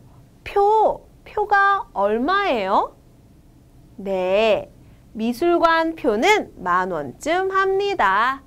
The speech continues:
만 원쯤 해요. 여러분, 만 원쯤, 쯤 알아요? 미술관 표를 사요. 미술관 표가 얼마예요? 구천오백 원?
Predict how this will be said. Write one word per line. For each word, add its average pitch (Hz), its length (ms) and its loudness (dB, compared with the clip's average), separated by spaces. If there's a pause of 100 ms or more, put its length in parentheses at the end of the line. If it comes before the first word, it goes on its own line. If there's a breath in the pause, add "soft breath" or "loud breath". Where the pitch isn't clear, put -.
만 185 280 -2
원쯤 392 840 -2
해요. 359 640 2 (500 loud breath)
여러분, 359 580 0 (200 soft breath)
만 302 320 2
원쯤, 392 600 0 (760)
쯤 427 120 0 (420)
알아요? 226 680 0 (960)
미술관 381 640 2
표를 349 520 2
사요. 285 600 0 (360 loud breath)
미술관 381 540 0
표가 349 460 2
얼마예요? 320 1040 2 (440 loud breath)
구천오백 302 1400 -2
원? 311 280 2